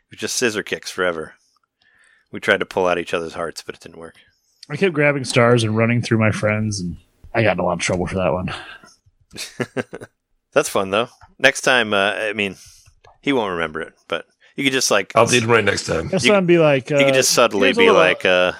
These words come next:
Speaker 1: you know, Hadouken. <laughs>
Speaker 3: So, uh, yeah, beyond that, we just kinda played our usual mess of games. We did Goose Game. He loves Goose Game.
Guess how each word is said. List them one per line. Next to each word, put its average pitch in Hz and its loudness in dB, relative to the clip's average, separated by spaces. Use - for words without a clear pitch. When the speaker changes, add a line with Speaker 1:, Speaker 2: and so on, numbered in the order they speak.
Speaker 1:
you 92 -6
know, 110 -4
Hadouken. 120 -10
<laughs> - -8
Speaker 3:
So, 120 0
uh, 113 8
yeah, 127 6
beyond 127 2
that, - 2
we 98 -4
just - -8
kinda 98 2
played 101 2
our 98 4
usual 104 -2
mess 95 0
of 71 -4
games. 92 0
We 90 -2
did 87 -4
Goose 117 -2
Game. 107 -4
He 92 -2
loves 98 2
Goose 95 -6
Game. 92 -2